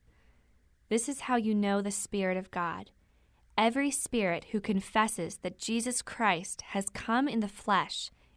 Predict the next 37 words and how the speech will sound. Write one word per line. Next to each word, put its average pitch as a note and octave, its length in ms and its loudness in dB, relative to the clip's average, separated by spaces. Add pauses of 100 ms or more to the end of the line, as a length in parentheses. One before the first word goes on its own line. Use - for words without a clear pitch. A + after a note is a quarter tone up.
is G3+ 160 -2
from F3 220 -2
God. E3 440 -4 (680)
But G#3+ 140 2
every A#3 320 4
spirit G3 460 0
who G3 120 0
does E3+ 180 -2
not E3+ 300 0
confess A3 580 0
Jesus F#3+ 640 -4 (300)
is G3+ 140 0
not G3+ 360 4
from F#3 220 -2
God. F3+ 420 -2 (920)
This B3 180 2
is D4 120 -2
the D4 80 -2
spirit F#3 540 2
of F#3 100 -2
the F#3+ 180 -2
Antichrist. F#3+ 840 -6 (580)
You B3 180 4
have B3 140 4
heard C#4 360 2
that F#3+ 100 -4
he G3+ 220 -2
is F3+ 120 0
coming, F#3+ 560 -2 (420)
and G3+ 100 2
he C#4 320 0
is A3 120 0
already F#3+ 480 4
in G3+ 180 0
the G3 80 2
world F#3 460 0
now. F3 520 -6